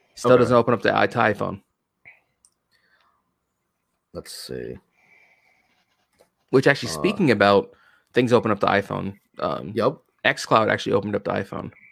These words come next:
Speaker 2: I was just about to get, I was just about to read that.
Speaker 1: <laughs> Oh, sorry.
Speaker 2: That's all right.
Speaker 1: Um, yeah, that one. The problem with that one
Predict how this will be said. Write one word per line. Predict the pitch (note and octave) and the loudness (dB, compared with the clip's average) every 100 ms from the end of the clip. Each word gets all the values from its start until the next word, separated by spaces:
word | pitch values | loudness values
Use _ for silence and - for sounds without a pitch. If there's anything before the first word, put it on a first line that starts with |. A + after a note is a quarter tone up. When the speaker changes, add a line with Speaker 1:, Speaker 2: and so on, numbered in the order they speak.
| _ _ G#2+ | _ _ -8
Speaker 2:
I | |
was | G2+ | -8
just | G#2+ | -6
about | G2+ A2 | -2 -2
to | A2 | -2
get, | A#2 | -2
I | G#2+ | -2
was | G2+ | -2
just | A2+ | -2
about | A#2+ A2+ | 2 4
to | A2 | 4
read | F#2+ | 0
that. | F#2+ - | 0 0
Speaker 1:
<laughs> | - | 4
Oh, | D3+ | 4
sorry. | D#3+ D3 A2 G2 | 6 4 4 2
Speaker 2:
That's | - - - - | -2 -16 -14 2
all | A#2 E3+ | 6 6
right. | C#3+ | 4
Speaker 1:
Um, | G#2 - _ _ _ _ _ - | 0 -12 _ _ _ _ _ 0
yeah, | D3+ C3+ | 6 6
that | B2+ D3+ | 8 6
one. | F3 D3+ B2+ | 6 4 2
The | |
problem | B2 F3+ G3+ | 2 4 4
with | D3 B2+ | 4 4
that | B2+ C3 | 4 4
one | D3+ F3 | 0 -2